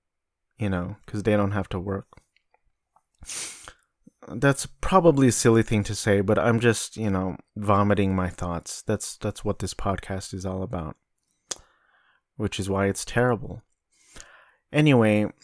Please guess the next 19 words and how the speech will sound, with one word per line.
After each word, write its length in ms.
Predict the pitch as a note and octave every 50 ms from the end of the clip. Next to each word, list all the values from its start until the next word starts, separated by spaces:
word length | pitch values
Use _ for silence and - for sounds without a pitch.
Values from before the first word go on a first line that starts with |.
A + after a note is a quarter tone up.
| - -
fast 400 | - - C#3+ C#3+ D#3 D3+ - -
forward 340 | - C3+ C3+ C#3 C3+ C3 -
to 120 | - A#2
now. 680 | A2 A2 A#2+ B2 B2 A2+ G2+ G2 G2 F#2+ G2 G2+ A2 B2 - _ _ _ _ _ _ _ _ _ _ _ _ _ _ _ _ -
I 140 | - A#2+ A#2+
now 240 | B2+ C3 C#3 C#3+
have 360 | C3+ C#3 C#3 B2+ A2 - _ _
two 300 | - - - G3 G3 F3+
days 300 | D#3+ C3+ C3 B2+ A2+ A#2+
off 260 | G#2+ G#2+ G#2 - -
a 80 | A#2
week, 460 | G#2 G#2 G2+ G2 G#2+ G#2+ - - - _ -
and 220 | A2+ G#2+ G#2+ G#2+
they 160 | G#2+ G#2+ A2
are 160 | G#2+ G#2 G#2 G#2
not 640 | G#2+ G#2+ G#2+ G#2+ A2 G#2+ - _ - - - - _ _ _ _ _ _ _ _ _ _ _ _ _ _ _ _
consecutive. 800 | - - A#2+ - - B2+ A#2 - - G2 F2 G2 G2 G#2 B2 C3 - - _ _ _ _ _ _ _ _ _ _ _ _ _ _ _ _ _ _ _ _ -
Saturday's 640 | - - A2+ A2+ A#2 A2 A2+ A2 A#2 A2+ A2+ A2+ A2+
off, 440 | G#2 G2+ G2+ G#2 - - - -